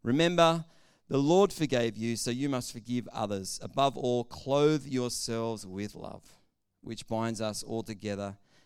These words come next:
in perfect harmony." I can't think of anything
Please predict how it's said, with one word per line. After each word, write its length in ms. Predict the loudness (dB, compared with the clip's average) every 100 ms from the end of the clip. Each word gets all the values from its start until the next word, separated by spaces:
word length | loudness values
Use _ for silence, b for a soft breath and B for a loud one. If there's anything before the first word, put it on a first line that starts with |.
| b
in 200 | -6 -6
perfect 520 | -2 -2 0 -4 -8 -12 _ _ -18
harmony." 520 | -4 -2 -2 -6 -12 _ _ _ _ _ _ _
I 120 | -6
can't 260 | -2 0 0
think 200 | -2 -2
of 100 | -2
anything 540 | -4 -2 -2 -2 -4